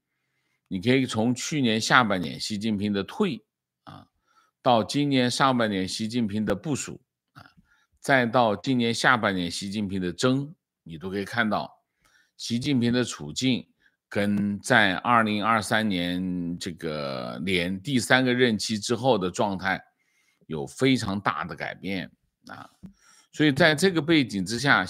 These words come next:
北戴河会议的局面就变得非常复杂和微妙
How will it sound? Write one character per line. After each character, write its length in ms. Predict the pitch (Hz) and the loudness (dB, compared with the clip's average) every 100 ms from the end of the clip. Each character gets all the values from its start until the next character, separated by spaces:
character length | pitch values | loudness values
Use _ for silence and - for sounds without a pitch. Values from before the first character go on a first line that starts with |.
| - - - | -4 -8 0
北 240 | 104 87 | 2 2
戴 240 | 92 147 127 | 4 4 4
河 240 | 110 117 | 2 0
会 200 | 117 147 | 0 0
议 140 | 127 110 | 0 0
的 160 | 104 | -2
局 260 | 90 - 85 | -4 -6 -2
面 320 | 131 110 - _ _ - - _ | 0 0 -6 _ _ -20 -20 _
就 180 | - 120 | -2 0
变 240 | 131 131 | 2 2
得 100 | 110 | 2
非 220 | 104 139 | 0 -2
常 200 | 123 123 | 0 0
复 280 | 120 - 65 | -2 -10 -12
杂 280 | - 73 98 | -6 -2 -2
和 160 | 98 92 | -2 -2
微 200 | 110 117 | 2 2
妙 340 | 127 120 87 | 2 2 -2